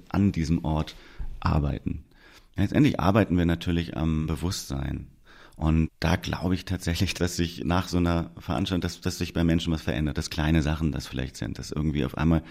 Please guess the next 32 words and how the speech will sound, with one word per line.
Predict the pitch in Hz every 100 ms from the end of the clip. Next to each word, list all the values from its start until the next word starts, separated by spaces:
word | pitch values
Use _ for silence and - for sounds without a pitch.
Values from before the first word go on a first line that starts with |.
| - - - - - -
was | - 87 87
Utopisches | 82 - 95 92 82 82 -
denkbar | 80 92 80 69 -
wird | 73 65 - -
für | 69
Zuschauer, | - 80 76 69 69
weil | 71
sie | 76
gerade | 67 76 78
was | -
Utopisches | - - 82 85 76 71
erlebt | 71 76 - -
haben. | 67 67 67 - - - - - -
Und | 85
das | 92
muss | 95 113 113
beim | 90 82
Theater | 85 78 - 82 - - - -
im | - 82
Zentrum | - 78 80 - 71 67 - -
stehen, | - 73 67 67 -
tatsächlich. | - 76 73 71 67
Also | - 160
das | 82
Ästhetische, | - - - 104 107 - 92
das | 101
Formale, | - 85 82 101 87
das | 78 -
künstlerische | 90 101 78 82 85
Interesse, | 80 - 80 82 - - -
das | - 90 - -
hat | 87 -